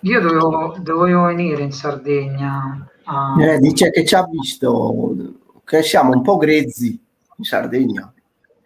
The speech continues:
Speaker 2: però coriacei, Tommy.
Speaker 1: Sì, sì, lo so. E magari poi si organizza, appena sarà possibile organizziamo un evento. Che dici, Andrea?
Speaker 2: Eh, se non vado via prima,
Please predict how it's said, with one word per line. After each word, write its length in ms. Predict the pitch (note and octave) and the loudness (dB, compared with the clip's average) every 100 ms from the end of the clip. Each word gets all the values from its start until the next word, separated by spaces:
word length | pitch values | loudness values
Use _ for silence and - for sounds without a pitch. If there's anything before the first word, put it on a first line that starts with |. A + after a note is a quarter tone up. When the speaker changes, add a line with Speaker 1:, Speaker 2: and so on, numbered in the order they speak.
| _ - | _ -4
Speaker 2:
però 640 | D#3 G#3+ F#3+ E3 D3+ D3+ | 2 4 6 4 0 -4
coriacei, 760 | F3 F3+ F3 - - - A2 F2 _ _ A2+ - _ _ | -4 -2 0 -2 -6 -16 -16 -18 _ _ -20 -20 _ _
Tommy. 440 | D#3+ D3 A#2 - - - | -4 -4 -4 -10 -14 -20
Speaker 1:
Sì, 160 | - | -16
sì, 300 | - - F3+ | -16 -6 -2
lo 140 | D#3 D3+ | -2 -2
so. 480 | E3 C#3+ B2 - _ _ _ - | 0 -2 -2 -12 _ _ _ -6
E 760 | F3+ F3+ F3+ F3+ F3 F3 F3 | -2 0 2 2 2 0 0
magari 640 | A3+ E4 B3+ E3+ D#3+ D#3+ | -2 2 2 2 0 0
poi 160 | E3+ F#3 | 2 0
si 180 | - D3 | 0 -2
organizza, 800 | D#3 D3 C3+ D#3+ D3+ D3+ B2 C#3 | -2 -2 -2 -4 -4 -6 -8 -10
appena 280 | - D3+ D3 | -8 -6 -4
sarà 280 | D#3+ D3+ D#3 | -2 -2 -2
possibile 520 | D#3+ - G3+ E3 D3 | -8 -10 -8 -2 0
organizziamo 600 | C3+ C#3+ C#3+ C3 D3+ D3 | 0 -4 -6 -4 -4 -2
un 60 | D3+ | -2
evento. 480 | D3+ C#3+ B2+ B2+ | -2 -4 -6 -8
Che 180 | D3+ E3+ | -6 -6
dici, 560 | C#3 C#3 B2 C#3+ - _ | -6 -8 -8 -12 -16 _
Andrea? 460 | - D3+ C#3+ C#3 C#3 _ _ _ _ _ _ _ _ _ _ | -10 -8 -6 -8 -10 _ _ _ _ _ _ _ _ _ _
Speaker 2:
Eh, 220 | A#3+ A3+ | -2 -2
se 180 | - G3 | -2 -2
non 140 | G3 G3+ | -2 2
vado 300 | G#3 G3 G3+ | 0 0 -4
via 680 | G#3+ F3 A#2+ A#2+ A2 - - | -6 -6 -6 -8 -12 -16 -14
prima, 460 | - E3+ C#3 A2 | -8 -6 -6 -10